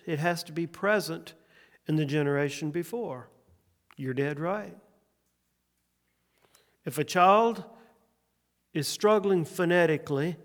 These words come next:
and that's your struggle with sounds and words, spelling, reading, that phonetic struggle is present in mom or dad.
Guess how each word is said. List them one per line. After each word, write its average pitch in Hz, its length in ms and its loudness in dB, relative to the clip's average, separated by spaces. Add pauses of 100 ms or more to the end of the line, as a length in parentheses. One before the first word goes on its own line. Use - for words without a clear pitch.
and 135 160 -4
that's 139 300 -2
your 139 280 -6 (560)
struggle 143 580 -2
with 139 320 -2 (500)
sounds 151 680 0
and 151 160 -2
words, 143 680 -4 (100)
spelling, 156 840 -4 (160)
reading, 147 640 -4 (840)
that 190 280 6
phonetic 208 560 4
struggle 156 760 0 (760)
is 175 260 2
present 175 720 -2 (500)
in 135 160 -2
mom 131 300 -4
or 127 60 -8
dad. 123 420 -10